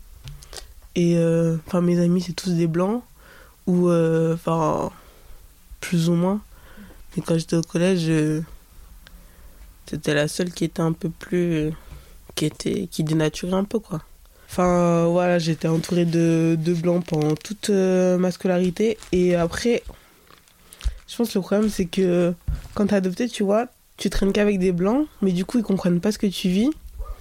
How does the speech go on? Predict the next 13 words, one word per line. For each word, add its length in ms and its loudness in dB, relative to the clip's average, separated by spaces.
Mais 80 2
quand 160 0
tu 100 -4
traînes 220 2
avec, 360 2
euh, 380 4
des 240 2
noirs 400 2
qui, 760 2
ben, 220 2
qui 340 0
ont, 280 4
euh, 720 4